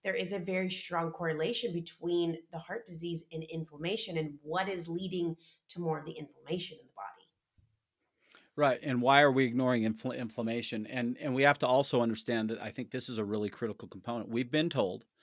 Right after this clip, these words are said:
Speaker 2: that we need to avoid saturated fat. We've been told that since
Speaker 1: Yeah.
Speaker 2: the sixties, since the, what they call the Framingham studies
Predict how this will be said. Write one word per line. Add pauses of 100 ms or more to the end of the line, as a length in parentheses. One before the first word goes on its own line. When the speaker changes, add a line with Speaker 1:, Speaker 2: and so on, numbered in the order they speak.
(360)
Speaker 2:
that (300)
we
need
to
avoid
saturated
fat. (540)
We've
been
told
that
since
Speaker 1:
Yeah.
Speaker 2:
the
sixties,
since
the,
what
they
call
the
Framingham
studies